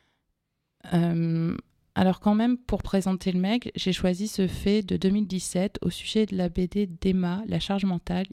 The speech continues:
il tweet. « J'aimerais qu'un de ces gosses la poignarde et en fasse une B D sur comment il l'a poigna-, poignardé et qu'il se fasse enculer à chaque like. » Ouais. Et tout ça sous pseudo.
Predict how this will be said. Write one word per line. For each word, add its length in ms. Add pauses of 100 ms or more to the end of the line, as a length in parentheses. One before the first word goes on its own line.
il 140
tweet. « 420 (760)
J'aimerais 320
qu'un 160
de 40
ces 160
gosses 240
la 100
poignarde 540 (160)
et 120
en 80
fasse 300
une 140
B 160
D 300
sur 400
comment 240
il 160
l'a 100
poigna-, 460 (180)
poignardé 540 (580)
et 80
qu'il 180
se 120
fasse 240
enculer 440
à 100
chaque 280
like. » 360 (1160)
Ouais. 120 (1300)
Et 120
tout 160
ça 320 (320)
sous 180
pseudo. 400